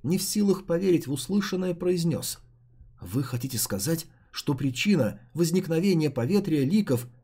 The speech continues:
это я сам? Выходит, согласно так называемому предопределению,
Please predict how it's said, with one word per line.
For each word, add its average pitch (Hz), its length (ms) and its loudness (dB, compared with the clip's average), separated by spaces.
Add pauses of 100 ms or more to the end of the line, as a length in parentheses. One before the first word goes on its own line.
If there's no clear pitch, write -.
(120)
это 175 280 -2
я 117 200 2
сам? 226 560 -2 (560)
Выходит, 147 540 2 (160)
согласно 151 680 0
так 175 240 -6
называемому 175 680 2 (140)
предопределению, 156 1080 4